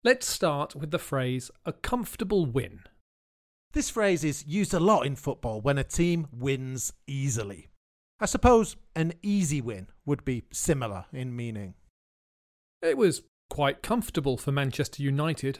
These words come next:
Speaker 1: against Leeds, especially towards the end of the second half.
Speaker 2: Yeah,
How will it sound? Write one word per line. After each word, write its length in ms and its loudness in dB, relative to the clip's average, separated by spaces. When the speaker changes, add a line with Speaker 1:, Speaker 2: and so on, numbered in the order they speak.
Speaker 1:
against 420 -2
Leeds, 540 -2
especially 600 0
towards 420 -2
the 180 0
end 200 -2
of 100 -6
the 80 -2
second 480 -4
half. 480 -4
Speaker 2:
Yeah, 320 -2